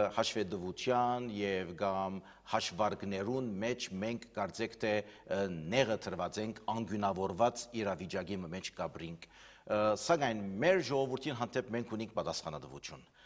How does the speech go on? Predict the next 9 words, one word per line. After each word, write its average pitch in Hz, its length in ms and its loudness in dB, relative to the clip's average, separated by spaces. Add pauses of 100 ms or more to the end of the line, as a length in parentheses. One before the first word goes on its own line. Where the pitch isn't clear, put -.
(240)
Հայ 139 240 6
ժողովրդի 120 580 4
հանդեպ 110 380 0
ի 110 180 -6
մասնավորի, 95 720 -4
և 107 220 -2
մեր 151 220 0 (320)
պատասխանատվությունը 127 960 2
երկու 123 400 2